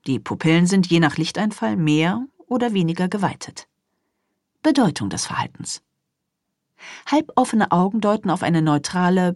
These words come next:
bis entspannte Katze hin. Dieses Verhalten wird häufig kurz vor oder nach dem Schlafen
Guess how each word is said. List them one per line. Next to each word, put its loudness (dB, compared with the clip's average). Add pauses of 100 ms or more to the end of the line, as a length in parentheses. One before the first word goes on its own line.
(100)
bis -2
entspannte -2
Katze -10
hin. -8 (800)
Dieses 0
Verhalten 0
wird -2
häufig 0
kurz -2
vor 2
oder -4
nach 0
dem -4
Schlafen 0